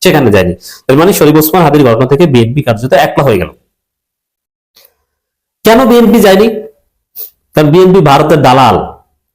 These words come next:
বিএনপি ভারতের বিরুদ্ধে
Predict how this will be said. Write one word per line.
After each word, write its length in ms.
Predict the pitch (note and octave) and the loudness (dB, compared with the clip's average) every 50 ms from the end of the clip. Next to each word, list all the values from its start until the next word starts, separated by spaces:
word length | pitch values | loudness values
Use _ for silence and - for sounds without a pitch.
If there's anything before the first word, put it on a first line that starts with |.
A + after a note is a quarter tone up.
| _ - F3+ F3 E3 D#3+ E3 - A2+ A2+ | _ -12 -10 -8 -6 -6 -6 -2 0 2
বিএনপি 440 | C#3 E3 E3+ F3 F3 F3+ G3+ G3+ F#3 A#2+ F#2+ - - - _ _ _ _ _ _ _ _ _ _ _ _ _ _ _ _ - B2 | 2 4 4 2 2 2 2 2 2 0 0 -4 -6 -14 _ _ _ _ _ _ _ _ _ _ _ _ _ _ _ _ -6 -2
ভারতের 440 | A2 B2 D3 E3+ F#3+ F3+ G#3+ G#3 G3+ | 0 0 2 2 2 2 2 2 2
বিরুদ্ধে 440 | F3+ E3+ F#3 G3 F#3 D3+ - F#3+ F#3+ | 4 4 4 2 2 2 2 2 4